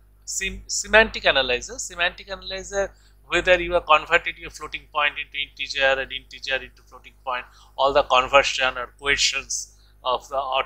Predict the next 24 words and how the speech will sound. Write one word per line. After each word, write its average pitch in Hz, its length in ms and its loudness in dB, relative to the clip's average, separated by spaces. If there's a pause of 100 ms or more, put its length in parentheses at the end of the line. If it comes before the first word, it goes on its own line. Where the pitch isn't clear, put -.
type 139 280 6
checking, 135 400 -6
it 120 120 -10
is 131 140 -12
done 127 320 4 (420)
by 135 140 2
the 131 100 -8
semantic 147 540 0
analyzer. 127 400 -8
It 196 160 -14
is, - 320 -12
that 143 240 0
is - 140 -10
simpler, 165 520 -4 (380)
and 131 240 0
this - 180 -8
is 175 140 -18
the 180 160 -2
front 151 460 0
end 180 180 -8
of 180 140 -10
the 185 80 -12
compiler, 190 600 0
and 180 160 2